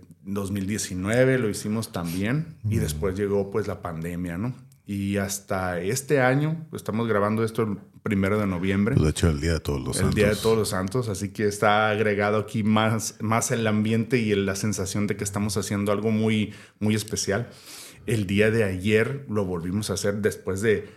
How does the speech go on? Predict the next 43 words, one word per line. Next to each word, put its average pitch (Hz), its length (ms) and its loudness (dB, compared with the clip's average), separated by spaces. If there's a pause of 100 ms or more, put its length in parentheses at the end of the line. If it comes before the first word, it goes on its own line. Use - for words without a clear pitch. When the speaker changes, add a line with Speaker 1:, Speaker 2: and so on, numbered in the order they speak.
(160)
Speaker 1:
cuatro 104 380 0
años 117 240 0
de 104 100 0
no 101 100 0
hacerlo. 117 440 -2
Lo 104 160 -4
volvimos 90 420 -4
a 98 60 -2
hacer. 107 360 -4 (300)
Eh, 87 520 -6
eh, - 300 -8 (140)
ambientamos 98 500 -2
la, 101 220 -2 (120)
la 98 180 -6
casa 92 320 -4
tipo 101 320 -4
el 95 60 0
Circo 101 340 -2
del 101 100 2
Terror 98 420 0
y 117 60 -2
nos, 101 320 -4
nos, 104 300 6
Speaker 2:
¿Por, 104 100 -8
por 107 160 6
qué 107 80 8
dejaron 113 260 8
Speaker 1:
nos 101 160 4
Speaker 2:
pasar 107 160 8
tanto 101 240 6
tiempo 107 300 8
Speaker 1:
disfrazamos. 92 400 2
Speaker 2:
sin, 90 140 2 (100)
sin 73 120 -8 (340)
Speaker 1:
El 135 200 8
dos 143 140 8
mil 170 220 4
veinte, 170 500 4 (680)
pandemia. 107 640 2
Speaker 2:
Sí. 76 260 2 (640)
Speaker 1:
Dos 110 240 2
mil 127 180 6
veintiuno, 147 800 4